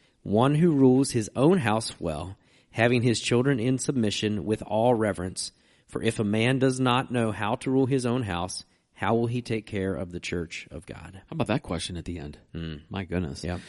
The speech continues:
Speaker 2: So what I did is I broke down the, the things that we,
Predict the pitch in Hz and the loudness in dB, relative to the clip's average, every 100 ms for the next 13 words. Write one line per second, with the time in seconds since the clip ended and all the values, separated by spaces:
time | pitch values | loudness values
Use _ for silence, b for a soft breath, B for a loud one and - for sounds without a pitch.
0 | B - - 185 214 180 131 120 120 123 | B 0 8 12 12 12 10 10 10 6
1 | 101 117 - 104 101 92 95 - 95 101 | 6 4 4 2 0 -2 -4 -4 -4 -2
2 | 95 92 - 113 92 | -2 -4 -2 -2 -2